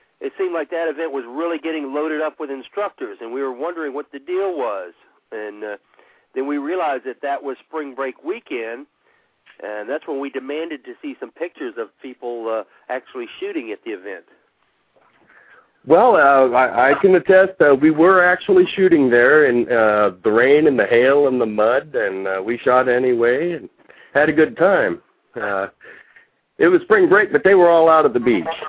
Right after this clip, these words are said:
Speaker 2: <laughs>
Speaker 1: Well, listen, I wanna tell you that, uh, don't feel like you guys were alone, because <clears throat> we were, uh, we are experiencing the same weather here.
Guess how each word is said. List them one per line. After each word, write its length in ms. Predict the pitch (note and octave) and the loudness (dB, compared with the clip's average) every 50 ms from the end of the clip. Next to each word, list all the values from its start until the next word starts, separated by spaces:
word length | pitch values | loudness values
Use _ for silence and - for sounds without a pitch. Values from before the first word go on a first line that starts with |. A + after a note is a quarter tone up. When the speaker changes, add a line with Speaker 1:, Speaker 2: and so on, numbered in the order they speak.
| - - - | -14 -2 0
Speaker 2:
<laughs> 120 | F#3 E3 - - C#3+ G2+ - - _ _ _ _ _ _ _ - - - _ _ _ _ _ _ - | 0 0 2 0 0 0 -2 -8 _ _ _ _ _ _ _ -18 -18 -18 _ _ _ _ _ _ -8
Speaker 1:
Well, 220 | E3 D#3 D3+ E3+ | -6 -4 -4 -4
listen, 260 | G3 G3 - C#3 B2 - - | -6 -6 -8 -10 -10 -10 -10
I 100 | C#3 C#3+ | -8 -6
wanna 180 | D#3 D#3 D3 | -6 -8 -8
tell 200 | - - F#3+ G3 | -8 -6 -6 -6
you 80 | D#3 G#2 | -6 -8
that, 260 | A#2+ A#2+ - _ - | -10 -12 -12 _ -12
uh, 140 | A#2+ G#2+ G2+ - _ _ _ _ _ _ _ _ _ | -10 -10 -12 -14 _ _ _ _ _ _ _ _ _
don't 200 | C3+ C#3 D#3+ D#3 _ | -8 -6 -6 -6 _
feel 140 | G3+ G3 F#3+ | -8 -8 -6
like 180 | G3 F#3 F3 _ | -6 -8 -8 _
you 180 | F#3 F#3 F#3 F3+ | -16 -18 -12 -8
guys 200 | F#3 F3+ F3+ E3+ D#3+ E3+ | -6 -6 -6 -6 -6 -8
were 80 | E3+ | -8
alone, 360 | D#3+ D#3 D#3+ E3+ D#3 B2 F#2 D#2+ _ _ _ _ _ | -8 -6 -6 -6 -6 -6 -8 -12 _ _ _ _ _
because 380 | - A2+ - C#3 C3+ A2+ G#2 G#2 - _ _ _ - | -20 -20 -14 -12 -12 -12 -14 -16 -20 _ _ _ -10
<clears throat> 440 | - C#3 C3 B2 - _ _ _ | -8 -8 -8 -12 -16 _ _ _
we 120 | C3+ C3+ C#3+ | -12 -10 -8
were, 360 | D3 D3+ D3 C#3+ C3+ C3 B2 | -6 -6 -6 -6 -6 -6 -8
uh, 100 | A#2 G#2+ - _ _ _ _ _ _ _ _ _ _ _ _ _ _ _ _ _ _ _ _ _ _ | -8 -10 -12 _ _ _ _ _ _ _ _ _ _ _ _ _ _ _ _ _ _ _ _ _ _
we 160 | C3+ B2+ C3 | -8 -8 -6
are 80 | C3 A#2+ | -6 -8
experiencing 480 | - _ - F3 E3 D#3+ - - C3+ A2+ | -10 _ -10 -8 -8 -8 -8 -10 -12 -14
the 80 | G#2 - | -12 -12
same 240 | - C#3+ D3 E3 E3 | -10 -8 -8 -8 -8
weather 220 | D#3+ E3 E3+ E3+ C#3 | -8 -8 -8 -8 -10
here. 320 | C3 C3 A#2+ A2 A2+ A#2 | -10 -10 -10 -10 -10 -12